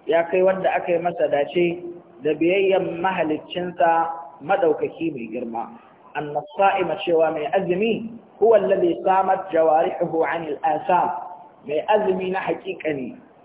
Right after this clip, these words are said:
shine wanda gabansa suka kame daga aikata sabo. "Wa lisanuhu 'anil kadhibi wal fuhshi wa qawli zur."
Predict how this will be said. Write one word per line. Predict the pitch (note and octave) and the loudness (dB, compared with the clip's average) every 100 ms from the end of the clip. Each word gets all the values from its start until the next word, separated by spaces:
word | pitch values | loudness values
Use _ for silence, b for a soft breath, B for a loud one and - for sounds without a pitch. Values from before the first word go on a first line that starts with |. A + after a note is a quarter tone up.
| _ | _
shine | - - G3+ G3 F3+ | -8 -6 -2 -2 0
wanda | F3+ G3 D3 C#3+ - - - - - | 0 0 0 -2 -2 -8 -16 -20 -8
gabansa | D#3+ D#3 F#3 A3 G#3+ G3 | -2 -2 2 2 2 -2
suka | F3+ F#3+ | -4 -4
kame | - G3 G3 F3+ | 0 2 2 0
daga | D#3+ D3+ D#3 | -2 -2 0
aikata | F#3+ F#3 F3 E3+ | 0 -2 -4 -6
sabo. | E3 C#3 C#3+ C3+ - - - - - | -2 -2 0 -2 -2 -18 -20 -20 -6
"Wa | C#3 D#3+ | 0 2
lisanuhu | D#3+ D#3+ G#3+ A3 G3+ F#3 | 0 2 2 4 2 0
'anil | F3 E3 E3 D#3+ | -2 -2 -4 -4
kadhibi | G#3 G3+ F#3 E3+ | 0 0 2 2
wal | D#3+ D#3+ | 0 0
fuhshi | - - - E3 | -2 -2 -2 0
wa | D#3 | 0
qawli | - F#3 E3 D#3 A#2 | 2 2 2 -2 -2
zur." | E3+ D3 - | 2 2 -2